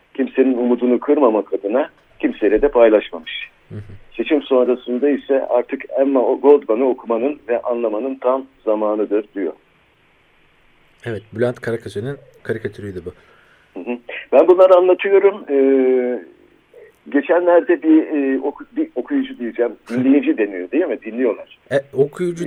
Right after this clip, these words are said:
Speaker 2: dinleyici oluyor sizinle
Speaker 1: Oku-,
Speaker 2: beraber
Speaker 1: okuyucu
Speaker 2: ikisi birden.
Speaker 1: dinleyici.
Speaker 2: Ya da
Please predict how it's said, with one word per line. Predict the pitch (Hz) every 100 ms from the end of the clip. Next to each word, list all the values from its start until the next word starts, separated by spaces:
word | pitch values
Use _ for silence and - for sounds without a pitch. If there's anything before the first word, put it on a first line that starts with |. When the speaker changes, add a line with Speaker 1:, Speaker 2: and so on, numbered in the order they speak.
| 156
Speaker 2:
dinleyici | 156 151 135 131 123
oluyor | 113 110 107
sizinle | 104 - 110 107
Speaker 1:
Oku-, | 101
Speaker 2:
beraber | 98 95
Speaker 1:
okuyucu | 95 120 -
Speaker 2:
ikisi | -
birden. | 123 95
Speaker 1:
dinleyici. | 92 92 - - - - - -
Speaker 2:
Ya |
da | -